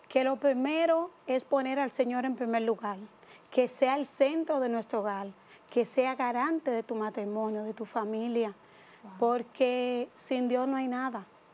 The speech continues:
Speaker 1: Yo cuando estaba, que no estaba en el camino, mi vida no tenía sentido. Ahora que estoy en los caminos del Señor, sí veo cómo es diferente. Y hoy nosotros tenemos veinte para veintiún años de casado, y es porque Dios está en medio de nosotros.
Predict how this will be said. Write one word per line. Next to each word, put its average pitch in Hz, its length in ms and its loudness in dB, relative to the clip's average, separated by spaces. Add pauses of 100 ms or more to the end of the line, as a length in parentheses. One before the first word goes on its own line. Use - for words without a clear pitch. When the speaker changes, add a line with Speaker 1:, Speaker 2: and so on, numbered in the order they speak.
(140)
Speaker 1:
Yo 269 560 2
cuando 254 320 0
estaba, 262 680 0
que 269 120 0
no 247 80 -2
estaba 262 240 0
en 285 80 2
el 277 120 0
camino, 269 380 0
mi 262 140 2
vida 247 220 0
no 269 120 -2
tenía 262 280 -2
sentido. 226 580 -4 (480)
Ahora 226 220 0
que 254 80 0
estoy 262 200 -2
en 262 60 -2
los 262 80 -2
caminos 247 320 -2
del 240 120 -2
Señor, 226 340 -2
sí 240 240 -4
veo 233 200 0
cómo 226 200 -4
es 220 60 -4
diferente. 214 640 -6 (340)
Y 254 240 2
hoy 302 200 6
nosotros 277 380 0
tenemos 269 340 0
veinte 247 480 -2
para 233 280 0
veintiún 233 420 -2
años 277 200 0
de 277 80 2
casado, 247 340 -2
y 226 60 0
es 226 80 -2
porque 247 320 -2
Dios 269 200 2
está 240 180 -6
en 220 100 -4
medio 226 200 -4
de 233 100 -4
nosotros. 226 460 -6